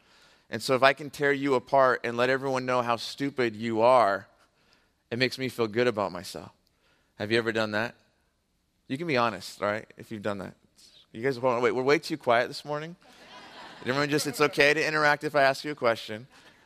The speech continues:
Even if you're like, "I don't want to admit that I did that." Hey, if you, you're here because you're a sinner in need of Jesus, all right? So we can be honest that we have issues, right? All right. Have you ever done that?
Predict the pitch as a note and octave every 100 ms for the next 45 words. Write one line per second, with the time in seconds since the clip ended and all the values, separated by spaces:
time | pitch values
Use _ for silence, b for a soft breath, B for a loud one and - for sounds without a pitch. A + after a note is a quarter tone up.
0 | B B - C3 C#3 C#3 C3+ B2+ A#2 A#2+
1 | B2 A2+ A#2 - A2 G#2+ A#2+ G#2 G#2 B2
2 | C3 A#2+ G#2 A#2+ C3 B2+ B2+ B2+ D3+ C#3+
3 | - C#3+ A#2+ B2+ A#2+ - A2+ C3+ B2 A#2+
4 | A2+ G#2+ A2 A#2 G2 F2 F2 G#2+ A#2+ A#2+
5 | - B2 A2 G2 _ A2+ B2 C#3 B2+ B2
6 | A#2+ A2+ A#2+ A2+ A2 G#2+ - F#2+ G2 G#2+
7 | - A#2 A2+ - B B C#3 D3 F3+ F3
8 | D#3+ E3+ D#3 A#2+ F#2